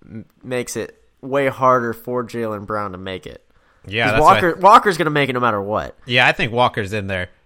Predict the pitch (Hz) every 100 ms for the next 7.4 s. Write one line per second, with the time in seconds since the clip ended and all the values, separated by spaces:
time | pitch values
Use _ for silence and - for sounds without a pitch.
0 | _ - 127 165 160 190 170 175 185 196
1 | 175 170 170 160 139 - 151 139 117 120
2 | 120 117 101 - 104 87 - _ _ _
3 | _ _ _ _ - 131 170 170 139 131
4 | 123 113 104 107 104 101 95 98 98 -
5 | 90 98 90 92 90 98 98 151 196 135
6 | 104 110 117 98 - 107 95 95 95 92
7 | 92 - 87 85